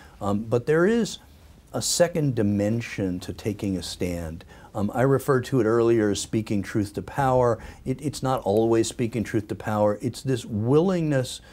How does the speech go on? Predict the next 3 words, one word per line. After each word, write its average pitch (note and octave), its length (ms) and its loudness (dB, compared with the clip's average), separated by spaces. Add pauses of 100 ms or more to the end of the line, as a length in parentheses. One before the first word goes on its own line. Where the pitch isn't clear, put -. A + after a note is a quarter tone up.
(460)
to A2 640 0 (260)
stand C3 520 -2
up F#2+ 300 0